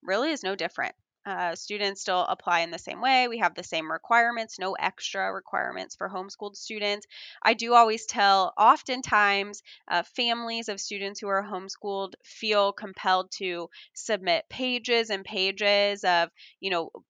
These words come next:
the curriculum and, and the syllabus for the courses, et cetera. That's not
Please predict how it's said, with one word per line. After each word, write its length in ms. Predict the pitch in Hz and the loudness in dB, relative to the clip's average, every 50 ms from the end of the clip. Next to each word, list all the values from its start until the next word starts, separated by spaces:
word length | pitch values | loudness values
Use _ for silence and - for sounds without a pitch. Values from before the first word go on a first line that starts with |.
| _ | _
the 100 | 196 190 | -4 -4
curriculum 1040 | - - - 214 247 254 247 247 - 247 233 233 226 226 226 220 220 220 214 214 190 | -4 -4 -2 0 2 2 0 0 -4 -4 0 2 2 4 4 4 4 2 2 0 -2
and, 260 | 175 180 175 175 147 - | -6 -6 -8 -12 -14 -10
and 240 | - 175 165 160 170 | -10 -10 -10 -10 -12
the 120 | - - 185 | -12 -12 -12
syllabus 520 | - - 247 240 233 226 214 226 226 - | -6 -2 0 0 2 2 0 -2 -4 -4
for 160 | - - 220 | -6 -8 -6
the 100 | 208 214 | -6 -6
courses, 600 | - - - 214 214 214 214 - 220 208 208 208 | -6 -4 -4 -2 -2 -2 -4 -4 -6 -6 -6 -6
et 120 | 190 185 - | -8 -10 -6
cetera. 520 | - - 202 196 208 202 202 196 196 196 - - - _ _ _ _ _ _ _ _ _ - | -2 -2 0 0 2 2 4 4 4 2 0 -6 -18 _ _ _ _ _ _ _ _ _ 4
That's 220 | 359 370 370 - | 4 4 4 2
not 180 | 196 165 127 | 0 -2 -2